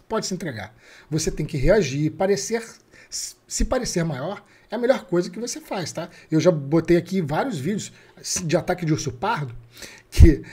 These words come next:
ele veio pra cima e a galera meio que se impôs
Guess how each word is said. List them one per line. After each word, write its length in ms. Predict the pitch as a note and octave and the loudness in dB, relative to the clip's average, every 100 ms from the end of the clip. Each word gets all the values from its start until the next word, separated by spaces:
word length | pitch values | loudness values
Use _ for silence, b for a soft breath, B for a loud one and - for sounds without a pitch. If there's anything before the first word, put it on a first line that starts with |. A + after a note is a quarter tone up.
| B B E3 | B B 2
ele 160 | E3+ | 4
veio 240 | D3 F3+ A3+ | 10 10 10
pra 140 | F#3+ | 4
cima 280 | - F#3 G#3+ | 2 0 0
e 60 | |
a 60 | A#3 | 2
galera 320 | A3 F#3+ G3 | 4 6 6
meio 160 | F#3 F3+ | 6 4
que 100 | - | 0
se 140 | - | -4
impôs 640 | A3+ - F3+ B3 - - | -4 2 4 6 4 -4